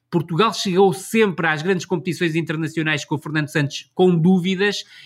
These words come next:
e hoje em dia eu creio que a seleção nacional já tem mais certezas, ou seja, apesar dos particulares de Márcio, e já, já lá iremos,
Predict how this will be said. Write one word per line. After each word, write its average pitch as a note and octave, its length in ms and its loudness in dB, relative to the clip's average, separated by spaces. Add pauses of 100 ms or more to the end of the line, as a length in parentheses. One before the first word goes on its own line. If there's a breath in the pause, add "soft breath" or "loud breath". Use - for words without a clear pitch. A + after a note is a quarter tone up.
(100)
e E3+ 120 2
hoje G3 240 4
em F#3+ 120 2
dia D3 440 2
eu D#3 140 2
creio F#3 180 0
que F#3 100 -2
a E3+ 40 0
seleção E3+ 340 -2
nacional F3+ 600 0
já F3+ 180 -2
tem G3 160 0
mais G#3 300 0
certezas, C3 800 0
ou E3+ 100 -2
seja, A2 480 -6 (320 loud breath)
apesar D#3 560 -2
dos E3+ 140 -10
particulares D#3+ 680 -4
de C3+ 60 -8
Márcio, D3 500 -4
e C#3+ 60 -8
já, D3 320 -2
já D3+ 160 -4
lá D3+ 160 -2
iremos, C3+ 520 -2